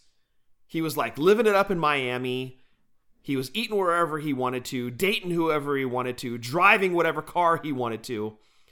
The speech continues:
And he was, he just became immediately, like, this larger than life heel who kinda just, like, chewed on a toothpick and flicked it in people's faces, treated people like crap.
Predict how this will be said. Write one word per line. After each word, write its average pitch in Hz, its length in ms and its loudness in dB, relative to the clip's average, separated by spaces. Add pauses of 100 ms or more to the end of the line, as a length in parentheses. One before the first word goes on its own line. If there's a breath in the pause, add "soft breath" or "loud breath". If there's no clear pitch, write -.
(160)
And 170 140 -2
he 175 60 6
was, 175 120 6
he 190 140 -4
just 240 200 -2
became 214 320 0
immediately, 180 460 -2
like, 147 200 -2
this 151 160 -6
larger 160 540 0
than 175 160 -6
life 139 240 -2
heel 131 540 -8 (640)
who 156 100 -4
kinda 208 220 0
just, 156 220 -8
like, 151 200 -6
chewed 185 220 -2
on 175 100 0
a 156 60 -4
toothpick 165 600 -4
and 131 120 -6
flicked 170 260 -8
it - 80 -16
in 147 60 -16
people's 156 320 -10
faces, 160 540 -4 (260 soft breath)
treated 220 220 2
people 202 200 0
like 143 160 0
crap. 151 560 0